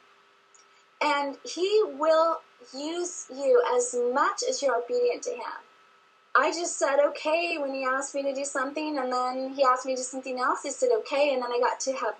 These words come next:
more and more and more and more and more responsibility in the spiritual realm. It's cool. It's great.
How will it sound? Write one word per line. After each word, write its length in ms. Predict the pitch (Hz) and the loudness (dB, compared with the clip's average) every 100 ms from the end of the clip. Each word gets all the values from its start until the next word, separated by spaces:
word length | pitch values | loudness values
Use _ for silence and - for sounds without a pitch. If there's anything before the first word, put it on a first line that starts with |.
| 233 | -4
more 440 | 247 294 339 349 - | 0 2 2 0 -6
and 200 | 247 254 | -8 -4
more 300 | 247 254 262 247 | -2 -2 -2 -6
and 160 | 247 | -4
more 180 | 247 240 | 0 0
and 300 | 247 240 240 | 0 -6 -6
more 180 | 226 226 | -4 -4
and 240 | 226 226 | -6 -6
more 220 | 220 214 214 | -2 0 0
responsibility 920 | 220 233 226 - 220 214 208 - - _ _ _ _ | -2 -6 -6 -2 2 2 0 -6 -12 _ _ _ _
in 180 | 277 262 | 4 4
the 80 | 247 | 0
spiritual 680 | 240 - 269 240 233 226 208 | -2 0 4 4 4 -2 0
realm. 320 | 185 - - _ _ _ _ | -2 -4 -10 _ _ _ _
It's 180 | - - | -10 -4
cool. 420 | - - 226 - | -2 2 2 2
It's 180 | - - | -4 -8
great. 400 | - 233 185 165 | -2 0 0 -2